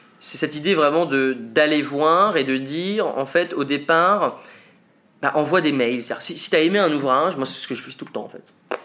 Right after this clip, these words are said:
J'ouvre un ouvrage, euh, je prends n'importe quel ouvrage, tiens, je trouvais ça vachement bien. Ça m'a débloqué quelque chose. Et je vais envoyer un mail, mais,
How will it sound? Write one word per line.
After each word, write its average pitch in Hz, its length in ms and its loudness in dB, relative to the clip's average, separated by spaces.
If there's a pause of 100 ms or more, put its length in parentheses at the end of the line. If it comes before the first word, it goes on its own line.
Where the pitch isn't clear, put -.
(300)
J'ouvre 120 200 -8
un 127 100 -4
ouvrage, 120 560 -2
euh, 117 280 -4 (340)
je - 120 -18
prends 135 140 -2
n'importe 143 280 2
quel 160 120 4
ouvrage, 139 440 2 (100)
tiens, 143 100 -12
je - 60 -12
trouvais 139 120 -2
ça 131 120 0
vachement 131 280 0
bien. 113 180 -2 (600)
Ça 135 120 -4
m'a 127 100 4
débloqué 143 400 -2
quelque 139 160 -4
chose. 113 340 -12
Et 139 60 -4
je 131 100 -6
vais 156 80 2
envoyer 170 220 4
un 160 100 4
mail, 160 320 0
mais, 120 160 -2